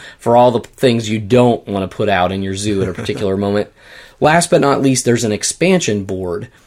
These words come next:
that each person could possibly pay for and add on to their zoo, which basically just adds another enclosure, uh, under your zoo and gives you more room to put animals, which is how you're gonna score points in the game. So, the gameplay in this game is so completely simple. It's, it,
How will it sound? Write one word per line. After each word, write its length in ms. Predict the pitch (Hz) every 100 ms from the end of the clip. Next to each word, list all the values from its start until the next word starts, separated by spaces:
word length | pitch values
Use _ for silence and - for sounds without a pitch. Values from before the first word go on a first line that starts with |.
| _ 110
that 200 | 117 113
each 240 | 123 -
person 320 | 120 110 113
could 540 | 104 - 175 175 139 _
possibly 580 | - 151 165 123 101 101
pay 240 | - 101
for 340 | 101 104 95 95
and 140 | 90
add 220 | 110 107
on 220 | 110 131
to 80 | 135
their 160 | 127 123
zoo, 380 | 117 117 120 120 - -
which 180 | 135 -
basically 320 | 135 - 120
just 180 | 110 -
adds 260 | 107 107
another 340 | 107 104 98 95
enclosure, 800 | 95 - 113 107 101 92 87 87 - - -
uh, 160 | 107 104
under 240 | 107 104
your 140 | 107 107
zoo 220 | 104 98
and 120 | 101
gives 160 | 101 101
you 80 |
more 180 | 104 98
room 240 | 95 95 95
to 40 |
put 180 | - 110
animals, 520 | 120 135 131 127 -
which 160 | 110 -
is 180 | 104 104
how 120 | 107
you're 200 | 98 104
gonna 180 | 104 95
score 300 | - 98 95
points 400 | - 90 85 -
in 80 | 85
the 60 |
game. 320 | 98 117 67 - _ _ - - - - -
So, 420 | - 143 123 104
the 140 | - 107
gameplay 680 | 147 175 170 127 107 98 95
in 100 | 110
this 180 | 117
game 320 | - 110 98 92
is 120 | 101
so 260 | - 117
completely 480 | 107 101 - 139 120
simple. 420 | - 120 101 90
It's, 240 | 92 - -
it, 320 | 113 104 -